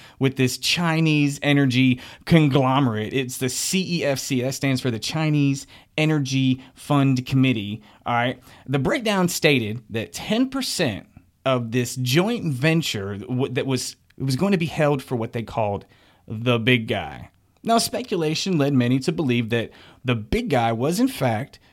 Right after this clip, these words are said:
Joe Biden, but then Democratic nominee for presidential election.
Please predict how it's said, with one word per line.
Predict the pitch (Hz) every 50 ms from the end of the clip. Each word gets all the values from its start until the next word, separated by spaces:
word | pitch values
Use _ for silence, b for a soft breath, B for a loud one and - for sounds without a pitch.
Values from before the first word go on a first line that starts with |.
| b b - 104
Joe | 104 107 107 107 110 107 107 117 143 180
Biden, | 190 226 226 208 - 143 117 120 123 127 B B B B B B B B B
but | - - 294 285 277 -
then | 339 349 349 349 339 339 339 330 277 220 190
Democratic | 196 247 254 240 240 220 - 240 220 208 202 202 165
nominee | 180 185 180 180 170 170 165 165 160 156 151
for | 143 151 151
presidential | 135 - 170 156 156 147 143 156 147 147 147 143 131 - 151 139 135 131 131 131 117 - -
election. | 147 156 160 165 139 127 - - 87 82 - -